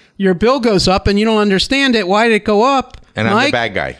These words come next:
Speaker 1: And you told me that,
Speaker 2: <laughs>
Speaker 1: that my Part B premium was going down, but it's going up.
Speaker 2: That's right.
Speaker 1: 'Cause I made too much money. It's not good. Anyhow, uh, very interesting stuff. And there's another thing that came up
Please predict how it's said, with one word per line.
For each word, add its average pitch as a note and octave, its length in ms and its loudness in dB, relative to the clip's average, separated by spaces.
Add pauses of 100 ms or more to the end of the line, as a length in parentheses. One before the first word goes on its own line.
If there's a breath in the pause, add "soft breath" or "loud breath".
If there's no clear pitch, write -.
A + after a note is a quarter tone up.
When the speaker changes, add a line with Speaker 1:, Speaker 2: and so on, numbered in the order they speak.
Speaker 1:
And G#3 160 0
you D#4 120 4
told C4 280 0
me C4+ 180 0
that, B3 360 -4
Speaker 2:
<laughs> - 100 -20
Speaker 1:
that A#3+ 160 -2
my C4 140 -2
Part C#4 260 -2
B C#4+ 120 2
premium D4+ 340 0
was D4 100 -2
going E4+ 260 2
down, F#4 240 2
but D#4+ 100 -2
it's D#4+ 120 -2
going F4+ 260 2
up. F#4+ 380 2
Speaker 2:
That's E3+ 260 -2
right. A3+ 380 0
Speaker 1:
'Cause C4 120 0
I D4 60 0
made D#4+ 220 2
too E4 100 0
much F4 220 -2
money. F#4 480 0
It's - 200 -6
not B3+ 220 -2
good. A3 260 2 (320 loud breath)
Anyhow, G#3+ 440 -2 (360 loud breath)
uh, F3 420 0 (100)
very G#3+ 380 0
interesting F#3 420 -2
stuff. - 460 -4
And F3+ 140 0
there's G3 140 0
another C4 520 2
thing A#3+ 220 -2
that G3 120 -2
came G#3 240 -2
up F#3+ 160 -4